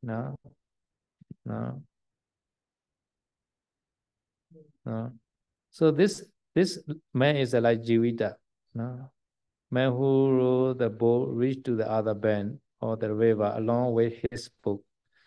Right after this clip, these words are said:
So boat is the other Kamaja Rupa Kalapa, no? So this man, no, no, row the boat, reach to the other bank. At the time, he also reached to the other bank,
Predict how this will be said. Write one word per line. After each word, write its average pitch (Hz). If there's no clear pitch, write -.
So 135
boat 139
is 147
the 117
other 127
Kamaja 120
Rupa 107
Kalapa, 101
no? 131
So 143
this 156
man, 139
no, 127
no, 135
row 135
the 135
boat, 123
reach 135
to 127
the 113
other 110
bank. 104
At 151
the 156
time, 131
he 147
also 156
reached 143
to 135
the 120
other 117
bank, 104